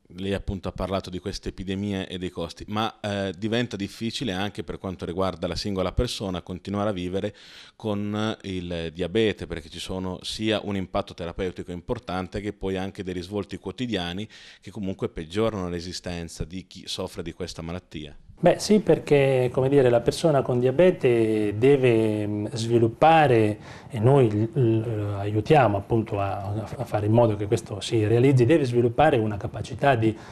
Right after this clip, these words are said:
Speaker 2: autogestione e di autocontrollo,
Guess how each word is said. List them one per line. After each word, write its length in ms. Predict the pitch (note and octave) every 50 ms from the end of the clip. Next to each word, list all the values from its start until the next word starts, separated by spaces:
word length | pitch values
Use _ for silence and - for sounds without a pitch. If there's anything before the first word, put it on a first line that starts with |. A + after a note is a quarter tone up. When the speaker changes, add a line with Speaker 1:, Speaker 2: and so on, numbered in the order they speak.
| - - - - -
Speaker 2:
autogestione 880 | - C3 C3+ A2 - A#2+ G#2 A2+ A2 - - D3 D#3 D#3+ D3 B2 A2+ A2
e 60 | G#2
di 100 | G#2 A2
autocontrollo, 920 | A2 A2 G#2 G#2 A2+ G2+ G2+ G2 G#2 - C3+ D3 C#3+ A#2+ G#2+ G2+ G2+ G2+